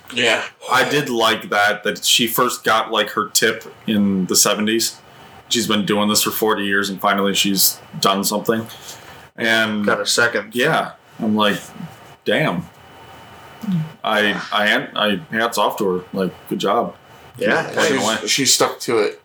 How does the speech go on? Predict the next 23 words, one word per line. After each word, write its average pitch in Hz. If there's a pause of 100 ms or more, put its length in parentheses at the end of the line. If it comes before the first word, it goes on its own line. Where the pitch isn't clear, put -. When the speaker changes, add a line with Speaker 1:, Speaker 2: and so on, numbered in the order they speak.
Speaker 2:
Yeah. 123
Speaker 1:
So. 95 (680)
Speaker 2:
And 107
then, 104
uh, 104
next 139
up 139
is 117
documentary, 120
which 95
went 92
to 98
American 95
Factory, 123 (560)
which -
you 104
were 101
the 104
only 101
one 98
who 90
got, -
James. 104